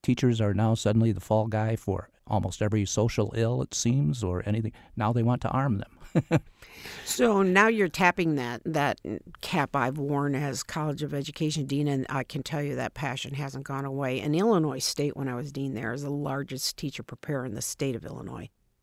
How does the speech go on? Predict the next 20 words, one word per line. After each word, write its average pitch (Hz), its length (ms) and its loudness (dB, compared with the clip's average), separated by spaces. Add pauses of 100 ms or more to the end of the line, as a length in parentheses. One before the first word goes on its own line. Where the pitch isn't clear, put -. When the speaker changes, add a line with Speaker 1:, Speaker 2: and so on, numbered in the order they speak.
Speaker 2:
So 170 240 8
it 175 80 4
was 156 180 4
a 151 60 0
significant 147 720 0
role 143 240 -2
and 131 100 -4
responsibility 143 640 -4
there. 139 140 -2
And 147 100 0
here's 214 240 6
what 185 160 4
I've 139 180 2
seen 117 400 -2 (160)
over 139 140 -6
the 127 100 -6
last 135 280 -6
several 131 240 -6
years. 139 160 -4
And 135 120 -4